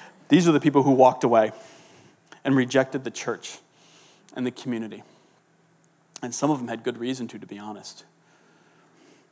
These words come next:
See, the social landscape would have been a mess at the time. Injustice, racism, prejudice, inequality, bribery, politics would have been a dumpster fire. Jesus didn't address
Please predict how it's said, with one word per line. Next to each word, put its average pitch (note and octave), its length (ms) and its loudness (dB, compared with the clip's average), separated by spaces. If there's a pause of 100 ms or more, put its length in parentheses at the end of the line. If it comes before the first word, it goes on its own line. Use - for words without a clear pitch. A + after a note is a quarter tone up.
(540)
See, - 160 2
the C#3 120 4
social D#3 380 4
landscape C#3 480 4
would C3+ 80 0
have C3 100 6
been B2+ 80 4
a B2 40 4
mess B2 260 2
at A#2+ 60 -4
the A#2+ 80 -6
time. G#2+ 320 -4 (200)
Injustice, C#3+ 600 2
racism, D3 520 2
prejudice, D3+ 540 2
inequality, D3 580 4
bribery, C#3+ 580 6 (240)
politics F3 520 6
would E3+ 80 4
have D#3 80 6
been D#3 140 6
a D3 40 6
dumpster D#3+ 500 4
fire. D#3 380 4 (300)
Jesus G#3 360 0
didn't G#3+ 240 0
address C#3 640 2